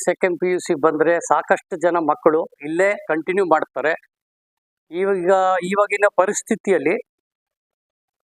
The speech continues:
ಒಂದು ಸ್ಕೂಲ್ ಅಡ್ಮಿಷನ್ನು, ಕಾಲೇಜ್ ಅಡ್ಮಿಷನ್ ಅಂದ್ರೆ ಪೇರೆಂಟ್ಸ್‌ಗೆ ಬಹಳ ಚಿಂತೆ ಆಗೋದು ಒಂದು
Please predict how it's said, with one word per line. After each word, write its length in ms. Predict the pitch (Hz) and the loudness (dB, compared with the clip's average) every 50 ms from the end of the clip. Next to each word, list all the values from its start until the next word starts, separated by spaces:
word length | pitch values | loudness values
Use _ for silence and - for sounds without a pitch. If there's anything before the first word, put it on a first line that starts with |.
| _ _ - | _ _ -6
ಒಂದು 280 | 160 165 175 165 180 | -4 -2 0 0 -2
ಸ್ಕೂಲ್ 400 | - - - - 202 220 208 190 | -2 -2 -6 -2 0 0 2 2
ಅಡ್ಮಿಷನ್ನು, 720 | 185 156 151 160 190 175 - - 160 156 165 175 185 - - _ _ _ _ - | 0 0 0 0 -2 0 2 2 2 2 2 0 -2 -2 -6 _ _ _ _ -2
ಕಾಲೇಜ್ 420 | - 151 170 190 202 202 202 165 180 | 0 0 0 2 0 -2 0 2 0
ಅಡ್ಮಿಷನ್ 500 | 170 160 147 185 180 170 - 175 160 170 | 0 2 0 -2 0 2 2 2 2 2
ಅಂದ್ರೆ 280 | 156 139 139 147 156 165 - _ _ _ _ _ _ _ _ _ _ _ _ _ _ _ - | -2 0 0 0 0 0 -2 _ _ _ _ _ _ _ _ _ _ _ _ _ _ _ -6
ಪೇರೆಂಟ್ಸ್‌ಗೆ 720 | 175 180 196 214 220 220 214 208 185 - - 165 190 190 | -4 -2 0 0 0 -2 -2 -4 -4 -4 -2 0 0 0
ಬಹಳ 300 | 156 139 151 160 175 175 | 0 0 0 0 0 -2
ಚಿಂತೆ 440 | - - - 175 175 - - - 208 | -4 -6 -8 -10 -10 -8 -4 -2 0
ಆಗೋದು 440 | 196 180 170 156 160 170 185 170 | 0 0 0 0 0 0 0 0
ಒಂದು 540 | 156 151 139 156 151 147 143 139 135 127 131 | 0 0 0 0 0 0 -2 -2 -4 -4 -4